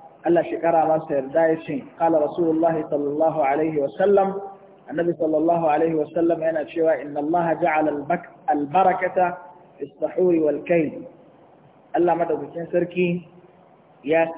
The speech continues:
sanya albarka a cikin sahur da kuma ma'auni wanda ake auna yawa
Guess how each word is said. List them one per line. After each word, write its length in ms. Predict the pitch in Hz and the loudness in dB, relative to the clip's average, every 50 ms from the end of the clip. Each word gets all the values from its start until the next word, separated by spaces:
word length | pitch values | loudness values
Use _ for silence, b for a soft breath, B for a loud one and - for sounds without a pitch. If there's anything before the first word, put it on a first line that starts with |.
| - | 0
sanya 640 | 180 175 165 151 156 156 160 160 160 160 160 160 - - - - - - - _ - | 0 0 0 -2 -2 -2 0 0 0 0 0 -4 -8 -14 -20 -20 -20 -20 -20 _ -2
albarka 960 | 147 147 147 139 139 151 180 185 185 - - 185 175 170 165 - - - - - - - - - - - - - _ - - - | 0 0 2 0 0 2 2 2 2 2 0 0 2 2 2 0 -2 -6 -10 -12 -14 -16 -20 -20 -20 -20 -20 -20 _ -20 -8 -6
a 80 | 147 143 - | -4 -4 -4
cikin 560 | - 180 175 - 185 170 170 170 165 165 165 - - - - - - - _ _ - - - _ _ - - - - _ _ _ _ _ _ - | -4 -6 -4 -2 0 0 0 0 -2 -4 -6 -10 -14 -18 -20 -20 -20 -20 _ _ -20 -20 -20 _ _ -20 -20 -20 -20 _ _ _ _ _ _ -4
sahur 800 | 156 151 - - 208 208 208 202 190 185 - - - - - - - - - - - - - - - 135 131 | -4 -2 0 4 6 6 8 6 6 4 2 -2 -4 -8 -10 -12 -14 -18 -20 -20 -20 -20 -20 -18 -14 -4 -2
da 120 | 151 147 147 | -2 0 0
kuma 480 | - 175 175 180 175 175 175 170 - - - - - - - - - - | 0 0 0 2 2 2 2 0 -2 -4 -8 -12 -14 -18 -20 -20 -18 -12
ma'auni 720 | 139 147 170 180 175 - 185 180 180 180 175 175 170 165 - - - - - - - - - - - | -6 -2 -2 0 0 2 4 4 6 6 4 4 2 0 -2 -4 -8 -14 -16 -18 -20 -20 -20 -16 -14
wanda 180 | 151 - 170 165 165 | -8 -2 0 0 0
ake 240 | 165 170 156 131 - | 0 -2 -4 -2 2
auna 480 | 160 175 175 165 160 160 156 151 151 - - - - - - - _ _ _ _ _ - | 2 2 2 2 2 2 0 0 -2 -6 -12 -18 -20 -20 -20 -20 _ _ _ _ _ -10
yawa 720 | 135 143 160 175 175 170 165 160 156 147 - - - - | -4 0 2 4 6 6 6 4 4 2 -2 -4 -8 -12